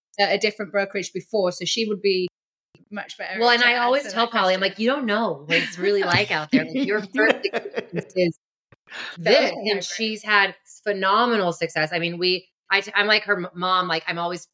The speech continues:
Speaker 2: patting her on the back, and I'm like, "I'm so proud of you." Like, you have no
Speaker 3: <laughs>
Speaker 2: idea how, like, she's just, she knows how great she's doing, but she also came into it, and she worked her little butt off, and she's had so much success, and I'm just like, "You don't know, though." Like, she only knows this.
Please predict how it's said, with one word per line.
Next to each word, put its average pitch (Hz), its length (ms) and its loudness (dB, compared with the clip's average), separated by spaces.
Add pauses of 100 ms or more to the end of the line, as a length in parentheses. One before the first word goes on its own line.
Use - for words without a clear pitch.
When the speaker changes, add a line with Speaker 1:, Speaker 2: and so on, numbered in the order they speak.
(100)
Speaker 2:
patting 180 220 2
her 175 100 -4
on 170 80 -4
the 165 80 -6
back, 170 160 0
and 180 60 -8
I'm 185 40 -10
like, 196 140 -2
"I'm 233 100 -4
so 311 300 -2 (100)
proud 330 300 4
of 370 160 -12
you." 359 260 -12
Like, 285 160 2
you 247 100 0
have 262 100 -2
no 226 160 4
Speaker 3:
<laughs> 226 120 6
Speaker 2:
idea 220 240 0 (540)
how, 214 320 4 (320)
like, 202 240 -6
she's 202 320 -8
just, 208 160 -8
she 320 160 2
knows 196 240 4
how 180 160 0
great 160 260 -2
she's 160 240 -6
doing, 180 200 -2
but - 100 -8
she 185 140 2
also 175 540 2 (380)
came 202 240 2
into 208 460 0
it, 165 240 2 (180)
and 180 100 -8
she 185 120 0
worked 196 220 2
her 208 100 0
little 170 180 2
butt 180 160 4
off, 180 140 4
and 165 100 -8
she's - 120 -12
had 175 160 -2
so 180 260 0
much 175 180 -4
success, 170 800 -2
and 160 400 -4 (420)
I'm 185 140 2
just 180 200 -4
like, 185 200 0
"You 180 160 -6
don't 220 220 2
know, 175 220 4
though." 214 140 2
Like, 170 140 2
she 220 260 0
only 226 360 4
knows 185 500 4
this. 180 540 0